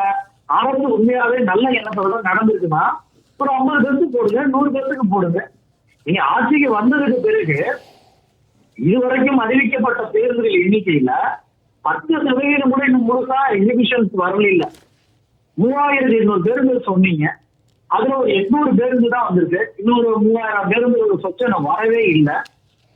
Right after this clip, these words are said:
அதுக்குள்ள திரும்ப திரும்ப டெண்டர் அறிவிக்க வேண்டிய தேவை என்ன? ஏற்கனவே விழுப்புரம் கார்பரேஷன்ல பயணம்னு ஒரே ஒரு நிறுவனம் மட்டும் கலந்துக்கிட்டு ஆறு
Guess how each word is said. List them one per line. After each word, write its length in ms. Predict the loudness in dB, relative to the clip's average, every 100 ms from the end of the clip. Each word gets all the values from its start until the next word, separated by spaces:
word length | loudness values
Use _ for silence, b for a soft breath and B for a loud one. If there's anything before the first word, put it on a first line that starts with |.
| -4
அதுக்குள்ள 420 | -2 0 0 0 0 -2
திரும்ப 280 | -2 0 2 2
திரும்ப 220 | 0 -2 -4 -2
டெண்டர் 360 | 0 0 0
அறிவிக்க 340 | 0 0 0 0 2
வேண்டிய 220 | 2 0 0
தேவை 280 | 0 2 2 0
என்ன? 140 | 0 -2 -4 -10 _ -20 _ _ _ _ _ _
ஏற்கனவே 680 | -2 0 0 -2 0 0 -2 -4 -6 -12 _ _ _ _ _ _ -4
விழுப்புரம் 540 | 0 2 2 2 0 0
கார்பரேஷன்ல 600 | 0 0 -2 0 -2 0 -4 -6 -6
பயணம்னு 480 | -2 0 2 2 2 2
ஒரே 200 | 2 0 2 2
ஒரு 140 | 2 2
நிறுவனம் 340 | 2 0 -2
மட்டும் 220 | -2 0 0
கலந்துக்கிட்டு 460 | 0 0 0 0 -2 -6 -16 _ -4 0
ஆறு 160 | 2